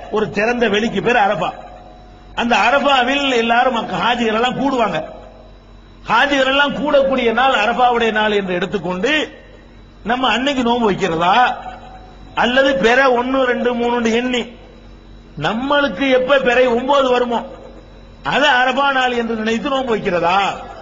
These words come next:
சில நாட்கள்ல பார்ப்போம், அவங்க சவுதியில அரபா நாள்னு கூடுவாங்க, நம்ம பிறை பார்த்த கணக்குப்படி பார்த்துட்டு இருப்போம்,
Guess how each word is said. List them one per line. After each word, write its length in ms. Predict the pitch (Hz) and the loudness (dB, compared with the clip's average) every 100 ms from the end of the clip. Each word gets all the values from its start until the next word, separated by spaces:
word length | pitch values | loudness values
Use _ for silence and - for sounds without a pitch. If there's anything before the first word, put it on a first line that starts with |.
| - - - - | -20 -20 -20 -6
சில 240 | 226 208 | -2 0
நாட்கள்ல 480 | 226 262 226 262 190 | 2 0 0 -2 0
பார்ப்போம், 520 | 208 208 233 302 262 - - - - - - | 0 0 -2 0 -2 -6 -20 -20 -20 -20 -8
அவங்க 440 | 170 240 240 208 226 | -2 0 0 2 2
சவுதியில 300 | 277 269 247 | 2 2 2
அரபா 380 | 226 247 262 | 2 2 2
நாள்னு 300 | 254 240 269 | 2 0 -2
கூடுவாங்க, 480 | 226 269 262 233 190 - - - - - - - - | -4 -2 0 0 -2 -6 -12 -20 -20 -20 -20 -20 -8
நம்ம 340 | 160 233 285 | -4 -2 -2
பிறை 300 | 269 240 262 | 0 2 2
பார்த்த 280 | 269 262 247 | 2 2 0
கணக்குப்படி 400 | 226 233 240 247 | -2 -2 -2 -2
பார்த்துட்டு 300 | 233 226 226 | 0 0 0
இருப்போம், 500 | 190 208 285 285 165 | -2 0 2 2 0